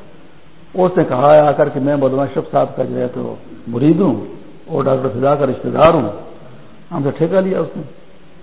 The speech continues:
اور پیسے سارے لے کر آئی بھاگ۔ پھر میں نے کہا کہ اس بچے کو اب ہم بھاگنے نہیں دیں گے، اس کو پکڑوایا، اسے پنڈی سے پکڑوایا میں نے۔ یہ کہ آئندہ کے لیے پشاور سے کم از کم تو بتائے بجائے باقی جگہ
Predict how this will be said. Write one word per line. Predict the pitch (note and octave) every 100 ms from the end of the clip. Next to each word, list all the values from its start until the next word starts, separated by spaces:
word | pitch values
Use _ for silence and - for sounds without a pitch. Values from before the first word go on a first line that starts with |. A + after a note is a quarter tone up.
| - - -
اور | D#3+
پیسے | C3+ G3 G3
سارے | E3 C#3 A#2+
لے | A#2
کر | B2
آئی | B2
بھاگ۔ | B2 F3 - - - - - - - - - - - - - - - - - - - - - - - -
پھر | - E3+
میں |
نے | F3
کہا | E3+
کہ | D#3
اس | D#3
بچے | C3+ D#3+
کو | D3
اب | C3+ D#3
ہم |
بھاگنے | C#3 - - C#3+ C3+
نہیں | C#3 C#3
دیں | G3+ A3+
گے، |
اس | G#3
کو | - - - -
پکڑوایا، | C#3+ D3+ D3
اسے | A#2 B2+ F2 - -
پنڈی | E3+ E3+
سے | C3
پکڑوایا | - C3 B2
میں | A2+ E3
نے۔ | D#3 F#3 F#3 - - - -
یہ | E3 C3+
کہ |
آئندہ | C#3 D3
کے | D#3 C3+
لیے | C3+ C#3 B2+ - - - - - - -
پشاور | C#3+ D#3+ F3+ C#3
سے |
کم | B2+ C3
از | A2+
کم | C3
تو | B2
بتائے | A#2 - B2+
بجائے | G#2+ A#2 B2+
باقی | C3 C3+ C3+
جگہ | C3+ B2